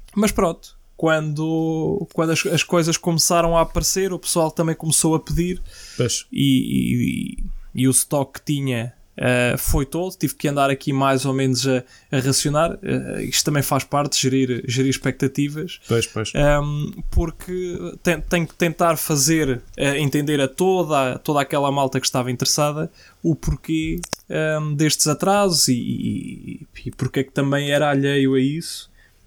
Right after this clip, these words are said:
Speaker 1: E a correr tudo bem,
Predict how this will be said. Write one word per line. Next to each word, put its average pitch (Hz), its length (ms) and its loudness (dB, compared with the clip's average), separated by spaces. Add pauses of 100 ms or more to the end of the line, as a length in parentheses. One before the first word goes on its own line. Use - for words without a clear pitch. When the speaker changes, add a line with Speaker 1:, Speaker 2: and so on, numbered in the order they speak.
(560)
Speaker 1:
E 139 400 0
a 196 200 4
correr 156 380 0
tudo 143 280 -2
bem, 170 380 -2